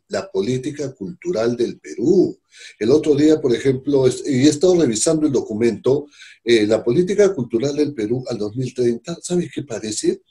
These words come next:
Una tesis para obtener un grado de magíster. Porque si yo la hago aterrizar,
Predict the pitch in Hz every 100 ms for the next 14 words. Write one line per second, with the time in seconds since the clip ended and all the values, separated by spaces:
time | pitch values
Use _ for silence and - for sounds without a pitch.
0 | _ _ _ _ _ _ - 151 139 131
1 | 147 147 175 - 131 101 95 104 110 131
2 | 131 - 123 120 131 135 110 92 - 185
3 | 185 - 92 - _ _ _ _ _ _
4 | _ _ _ _ _ _ _ _ _ 135
5 | 131 120 - 135 180 185 180 185 180 117
6 | 110 - 139 196 320